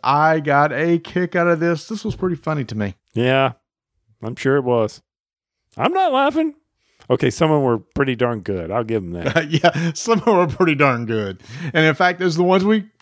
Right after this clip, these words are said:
Speaker 1: kinda picked to win.
Speaker 2: Imagine how that works. You pick the good ones to win.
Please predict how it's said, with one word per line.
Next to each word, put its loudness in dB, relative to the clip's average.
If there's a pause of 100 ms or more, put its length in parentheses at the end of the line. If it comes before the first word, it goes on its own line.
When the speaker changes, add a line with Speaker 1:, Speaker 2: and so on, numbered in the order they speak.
Speaker 1:
kinda -2
picked -2
to 0
win. 0 (360)
Speaker 2:
Imagine 2
how 0
that 0
works. 0
You -4
pick -2
the -2
good 0
ones -2
to -2
win. 0